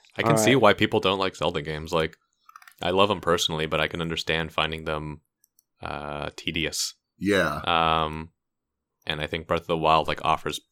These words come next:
Speaker 1: those players something to explore. Like, there's a lot of cool shit in Breath of the Wild that, like, has never kind of been explored in Zeldas before. Um,
Speaker 2: Yeah.
Speaker 1: Cool stuff. And there's cooking.
Speaker 3: Hell yeah.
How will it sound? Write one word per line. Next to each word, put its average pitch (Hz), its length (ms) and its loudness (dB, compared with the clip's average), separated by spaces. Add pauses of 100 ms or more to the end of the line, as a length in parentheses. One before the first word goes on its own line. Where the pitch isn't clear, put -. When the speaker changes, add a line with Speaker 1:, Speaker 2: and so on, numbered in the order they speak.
(340)
Speaker 1:
those 80 380 0
players 76 460 -2
something 76 460 -6
to - 140 -4
explore. 76 460 -4
Like, 76 160 -4
there's 82 160 -4
a 98 60 4
lot 90 260 6
of 78 80 0
cool 80 180 -6
shit 78 360 -6
in 80 100 -16
Breath 76 220 -6
of 76 80 -10
the 73 40 -4
Wild 76 360 -2
that, 78 160 -6
like, 78 200 -6 (520)
has - 240 -6
never 80 240 -6
kind 80 200 -4
of 73 80 -8
been 76 200 -2
explored 76 480 -4
in 76 60 -10
Zeldas 78 360 -4
before. 78 400 -2 (800)
Um, 76 220 -6
Speaker 2:
Yeah. 151 120 -2 (1600)
Speaker 1:
Cool 98 160 -4
stuff. 87 260 0
And 139 240 4
there's 135 160 4
cooking. 104 500 4 (920)
Speaker 3:
Hell 113 220 -4
yeah. 78 80 -8